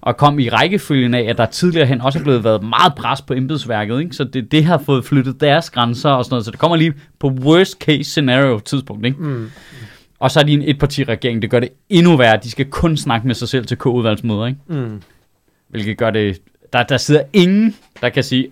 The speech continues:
Speaker 1: "Øh, hvad? Nej, hold lige op." Der sidder kun folk, der er bange for den, der sidder for bordenden.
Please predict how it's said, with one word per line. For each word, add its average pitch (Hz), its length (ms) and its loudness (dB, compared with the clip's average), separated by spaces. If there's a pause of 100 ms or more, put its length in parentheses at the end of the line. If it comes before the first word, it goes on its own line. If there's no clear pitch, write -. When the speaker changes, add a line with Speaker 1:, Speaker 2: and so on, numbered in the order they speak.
Speaker 1:
"Øh, 98 320 0
hvad? 156 240 2 (400)
Nej, 143 240 -2
hold 117 160 -2
lige 135 140 2
op." 143 140 0 (1500)
Der 139 60 -4
sidder 147 240 0
kun 165 200 2
folk, 123 200 0
der 123 60 2
er 120 40 4
bange 117 300 0
for 135 80 -4
den, 120 160 -4
der 117 60 -10
sidder 113 180 -4
for 104 80 -6
bordenden. 98 380 -6